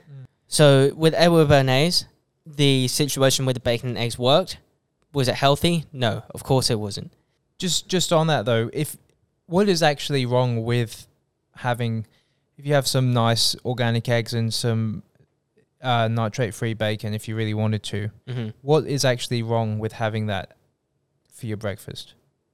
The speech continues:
Speaker 1: or having breakfast in general? Are we arguing here against breakfast?
Speaker 2: Well, I don't think we're arguing against breakfast, but there, and this is again for another podcast, like, an, a bit down the track. But there is a lot of evidence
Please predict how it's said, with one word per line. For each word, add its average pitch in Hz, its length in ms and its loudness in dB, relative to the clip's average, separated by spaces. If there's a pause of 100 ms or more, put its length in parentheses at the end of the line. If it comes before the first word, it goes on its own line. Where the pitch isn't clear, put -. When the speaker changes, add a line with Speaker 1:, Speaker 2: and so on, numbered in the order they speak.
(160)
Speaker 1:
or 117 140 -10
having 120 280 0
breakfast 113 420 -6
in 104 120 -4
general? 101 340 -6
Are 120 140 0
we 135 220 0 (300)
arguing 143 440 2
here 147 200 2
against 120 380 -4
breakfast? - 560 -6 (100)
Speaker 2:
Well, 170 200 4
I 170 80 6
don't 233 180 6
think 220 120 4
we're 196 80 4
arguing 156 420 4
against 135 320 0
breakfast, - 520 -2 (260)
but 135 220 4
there, 135 300 4
and 143 140 0
this 165 200 2
is 135 160 0
again 135 320 0
for - 120 -6
another 127 260 0
podcast, 110 720 -4
like, 113 240 -2
an, 120 460 -4 (600)
a 123 280 0 (100)
bit 131 140 0
down 117 160 2
the 110 60 -2
track. 113 340 0 (800)
But 131 140 4
there 135 180 6
is 151 160 6
a - 80 -4
lot 131 180 2
of 107 100 -4
evidence 135 560 0